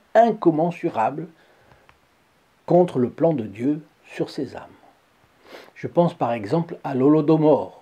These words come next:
on parle de l'Ukraine en ce moment. En mille neuf cent trente-deux et mille neuf cent trente-trois, ce nom est donné à la famille, la, la, la famine organisée, organisée par Staline pour vaincre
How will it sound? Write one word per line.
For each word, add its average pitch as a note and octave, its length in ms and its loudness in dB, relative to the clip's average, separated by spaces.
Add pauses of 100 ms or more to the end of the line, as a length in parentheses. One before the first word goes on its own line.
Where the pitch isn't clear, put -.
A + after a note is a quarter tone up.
on - 60 -20
parle A2+ 240 -4
de A#2+ 80 -8
l'Ukraine A#2+ 420 -8
en G#2+ 60 -14
ce - 140 -18
moment. F2+ 240 -16 (440)
En C#3 120 -8
mille F3+ 180 2
neuf F3+ 120 2
cent E3+ 140 0
trente-deux D3 440 0
et F3+ 80 6
mille D#3+ 120 0
neuf C#3+ 100 -2
cent E3 120 -4
trente-trois, C#3 720 -6
ce - 220 -6
nom F#3+ 420 0
est D3 100 -2
donné D3 320 0
à D#3 40 2
la C#3 100 0
famille, F#3 480 -8 (680)
la, C#3+ 180 -4
la, C#3+ 200 -2
la C#3+ 140 -8
famine F#3 440 -4 (160)
organisée, D#3+ 1160 2 (1120)
organisée F#3+ 960 2
par - 240 -8
Staline D#3 560 -4 (460)
pour B2+ 120 -14
vaincre C3+ 560 2